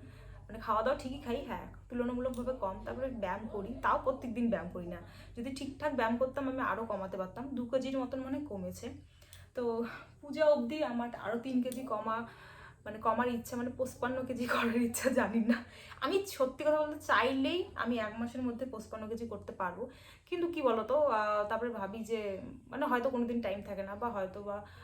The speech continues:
আহ, রান্না কর-, নিজের জন্য এক্সট্রাভাবে রান্না করতে ইচ্ছে করে না, বা হয়তো বা সকালবেলা এমন চাপ থাকলো যে আমি ব্যায়াম করার টাইম পাইলাম না। সেটা মেয়েবেলায় হয় সব কিছু, বউ হওয়ার পরে না। হ্যাঁ, হয়তো বলবা যে, "তোমার দিদিভাই বাচ্চা নেই, তাহলে কেন?"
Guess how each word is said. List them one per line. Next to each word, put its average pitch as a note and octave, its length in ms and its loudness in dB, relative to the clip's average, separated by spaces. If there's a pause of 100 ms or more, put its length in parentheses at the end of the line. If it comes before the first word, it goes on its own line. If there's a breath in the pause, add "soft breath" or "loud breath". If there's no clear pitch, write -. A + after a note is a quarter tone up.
(280 loud breath)
আহ, G3 360 -8
রান্না G3 320 0
কর-, - 320 -8
নিজের A#3 260 4
জন্য A3+ 180 -4
এক্সট্রাভাবে G#3+ 440 -4
রান্না F#3+ 240 -2
করতে G3+ 240 -8
ইচ্ছে G#3+ 220 -10
করে F#3+ 180 -2
না, G3 120 -6
বা A3+ 160 0
হয়তো G#3 320 -4
বা G#3+ 80 -6
সকালবেলা G#3+ 460 -4
এমন A3+ 320 -2
চাপ C4 180 -2 (100)
থাকলো C4 320 -2
যে A3+ 80 -4
আমি A3 140 -4
ব্যায়াম F#3+ 260 -4
করার F#3+ 220 0
টাইম F3 240 -10
পাইলাম F3 240 -14
না। - 380 -16 (140)
সেটা D4+ 200 2
মেয়েবেলায় C4 480 8
হয় F#3 240 -4
সব - 260 -10
কিছু, G#3 240 -12
বউ A3 420 0
হওয়ার C4+ 200 6
পরে D4 180 4
না। C4+ 100 -2
হ্যাঁ, F#3 260 -4
হয়তো G#3+ 220 -4
বলবা A3 440 -2
যে, A3 100 -6
"তোমার G#3 300 -8
দিদিভাই G#3+ 280 -8
বাচ্চা F#3 320 -8
নেই, F#3 140 -8
তাহলে G3 300 -8
কেন?" F3+ 260 -8